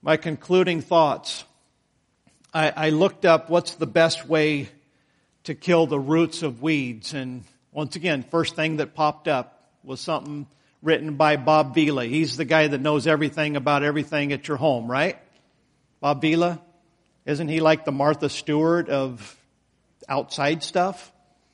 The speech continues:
He's the man Martha Stewart. Here's what he said. This is interesting. This is really interesting. The best thing to kill the roots of weeds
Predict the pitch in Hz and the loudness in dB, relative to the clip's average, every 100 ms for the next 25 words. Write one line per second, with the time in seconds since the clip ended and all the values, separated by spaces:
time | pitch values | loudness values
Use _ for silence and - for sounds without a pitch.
0 | _ _ _ _ _ - 135 135 135 143 | _ _ _ _ _ -16 -12 -12 -8 -2
1 | 160 170 160 151 143 131 135 - - 139 | 2 4 4 4 2 2 -4 -4 -2 -2
2 | 113 - _ _ _ _ _ _ _ _ | -2 -6 _ _ _ _ _ _ _ _
3 | _ _ _ _ _ _ _ _ _ _ | _ _ _ _ _ _ _ _ _ _
4 | _ _ _ _ _ 151 190 - 180 160 | _ _ _ _ _ 2 4 4 2 2
5 | 139 180 151 113 104 _ 185 202 185 196 | 0 2 2 0 -8 _ 0 2 2 2
6 | - 147 - 120 - _ _ _ _ - | 2 -4 -4 -12 -12 _ _ _ _ -10
7 | 147 151 131 185 170 139 131 131 - 127 | -8 -6 2 2 4 0 -4 -10 -10 -12
8 | 104 _ _ _ _ _ 143 113 170 185 | -12 _ _ _ _ _ -6 2 4 4
9 | - 196 190 165 - 180 175 151 139 123 | 2 0 2 -2 -2 2 2 4 0 4
10 | 165 180 - - 143 117 156 170 190 175 | 4 4 0 -2 -4 0 0 0 -2 -8
11 | - | -12